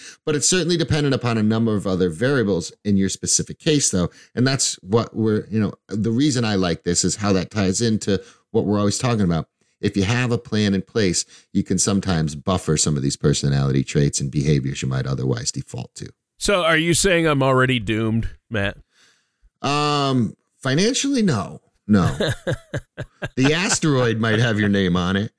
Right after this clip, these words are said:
Speaker 2: Yeah.
Speaker 1: Uh, no, no, not by any stretch. Like I said earlier, even if you fit perfectly within all of the categories, no reason to panic. And just like I just said, because when you have a plan in place, you're less likely to go to your emotional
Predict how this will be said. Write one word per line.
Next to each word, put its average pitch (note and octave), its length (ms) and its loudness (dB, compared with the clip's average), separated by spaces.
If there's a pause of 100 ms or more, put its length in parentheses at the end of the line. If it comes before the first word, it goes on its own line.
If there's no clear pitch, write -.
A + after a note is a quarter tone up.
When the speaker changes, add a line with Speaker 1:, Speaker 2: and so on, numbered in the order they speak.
Speaker 2:
Yeah. B2 340 0 (160)
Speaker 1:
Uh, G2 380 0
no, C3 260 0 (300)
no, A2+ 260 0
not C3 240 -2
by B2+ 100 -2
any F2+ 200 0
stretch. D#2 360 -4
Like A2 180 0
I A2+ 40 -2
said G#2+ 280 0
earlier, F#2+ 340 2
even D#3 320 0
if D#3+ 120 -2
you A#2 80 0
fit - 380 -2
perfectly - 680 -2 (120)
within G2 340 0 (220)
all F#3 300 0
of G2 100 0
the E2+ 80 -8
categories, D#2 640 0 (400)
no A#2+ 100 0
reason A2 260 2
to E2+ 60 -2
panic. C#2 460 -6 (380)
And F#2 160 0
just A#2+ 240 2
like G2 180 -2
I F2 80 -4
just B2 320 0
said, F2+ 260 -2 (360)
because G#2 480 -2 (340)
when G#2+ 160 0
you A2+ 120 0
have B2 260 0
a A#2 40 -2
plan A#2 360 0
in G2+ 100 0
place, E2 400 -2
you're F#2 160 2
less G2+ 460 0
likely E2+ 500 0 (320)
to G2 140 -2
go F#2 260 2
to F2+ 60 0
your F2 180 0
emotional E2+ 720 0